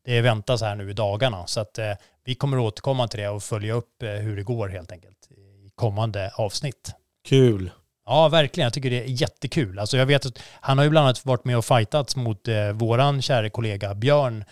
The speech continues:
Speaker 1: Det, det, det är lite kul att en, jag vet inte hur det känns för Björn att fightas mot, vi får fråga Björn, eh, mot en, eh,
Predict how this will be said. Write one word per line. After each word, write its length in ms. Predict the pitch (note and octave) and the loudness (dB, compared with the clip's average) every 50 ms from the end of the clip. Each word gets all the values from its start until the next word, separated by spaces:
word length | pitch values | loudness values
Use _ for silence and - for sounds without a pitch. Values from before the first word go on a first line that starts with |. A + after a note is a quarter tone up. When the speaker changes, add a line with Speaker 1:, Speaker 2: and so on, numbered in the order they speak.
| - _ _ _ - | -20 _ _ _ -6
Speaker 1:
Det, 140 | B2 A2 | -4 -4
det, 280 | G#2+ A2+ B2 C3 C3 B2 | -2 0 0 0 0 0
det 120 | A#2+ B2 | 0 0
är 40 | B2+ | 0
lite 180 | B2 A#2+ - A2 | 0 0 -2 -4
kul 240 | - G#2+ G2 G2 G2+ | -4 -4 -2 -2 -2
att 160 | G2+ - - | -2 -2 -2
en, 180 | A2+ G#2 G2+ - - - - - - - - _ _ _ _ _ - | -2 -2 -4 -4 -8 -16 -20 -20 -20 -20 -20 _ _ _ _ _ -8
jag 60 | - | -4
vet 120 | A#2 A#2+ B2+ | -4 -2 -2
inte 180 | C3 G#2 C3 | -2 0 2
hur 80 | A#2+ B2+ | 4 4
det 60 | B2 | 4
känns 300 | - - D3 C#3+ C3 - | 4 2 0 0 0 -2
för 80 | - C3 | -2 0
Björn 320 | A#2+ C3 C3+ C3 B2+ A#2+ | 4 6 6 6 6 4
att 140 | A2 G#2 - | 2 -2 -2
fightas 420 | - B2 A2 G#2+ - A#2+ A2+ - | -2 -2 -2 -2 -2 -4 -4 -4
mot, 280 | - A#2+ A2 G#2 - - | -4 -4 -4 -4 -4 -6
vi 60 | A#2 | -6
får 140 | G#2+ B2 B2 | -4 -4 -6
fråga 320 | - - C3+ B2 B2 C3+ | -2 0 0 2 2 2
Björn, 340 | A#2 A2 G2+ F#2+ F#2+ G#2 A2+ | 2 2 0 -2 -4 -6 -10
eh, 280 | - A#2+ A#2 G#2 G2+ G#2 | -8 -6 -6 -6 -6 -6
mot 240 | A2 G#2 G2+ - | -6 -8 -6 -6
en, 200 | G#2+ G#2 G2+ G2+ | -6 -6 -6 -6
eh, 100 | G#2 G2+ | -8 -8